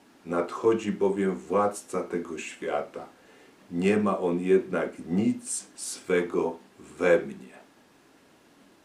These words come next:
Nie? Czyli to, to ostatnie zdanie jakby przykuło tak moją uwagę. "Nie ma on jednak nic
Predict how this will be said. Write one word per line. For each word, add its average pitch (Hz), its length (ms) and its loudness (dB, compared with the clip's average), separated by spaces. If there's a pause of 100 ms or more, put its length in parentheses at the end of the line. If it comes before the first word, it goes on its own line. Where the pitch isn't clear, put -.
(220)
Nie? 87 160 -10
Czyli - 260 -14
to, 95 180 0 (240)
to 92 140 -2
ostatnie 87 540 -4
zdanie 85 540 0 (920)
jakby 82 280 -4
przykuło 85 540 -2
tak 82 280 -8
moją 85 200 0
uwagę. 80 540 -2 (220)
"Nie 98 180 2
ma 101 280 -2
on 85 200 -2
jednak 90 580 -2
nic - 540 -2